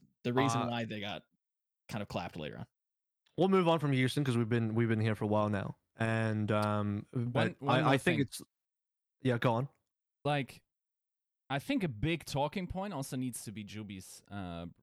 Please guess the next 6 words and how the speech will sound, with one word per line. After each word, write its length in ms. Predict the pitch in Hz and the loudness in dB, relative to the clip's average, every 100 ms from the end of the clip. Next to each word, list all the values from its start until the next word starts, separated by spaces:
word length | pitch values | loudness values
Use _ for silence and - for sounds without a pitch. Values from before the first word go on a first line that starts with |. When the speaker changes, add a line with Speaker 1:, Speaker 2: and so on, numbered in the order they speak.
| _ _ | _ _
Speaker 3:
Brigade. 320 | 92 78 65 - - _ _ _ _ - | -14 -12 -14 -16 -20 _ _ _ _ -14
Because, 460 | 113 113 107 95 | -6 -6 -6 -2
Speaker 1:
Mm. 200 | 165 196 - _ _ _ _ _ | -2 -2 -6 _ _ _ _ _
Speaker 3:
like, 260 | 120 131 131 | -4 -2 -2
I 100 | 147 | -4
think, 420 | - 233 151 | -2 -4 -4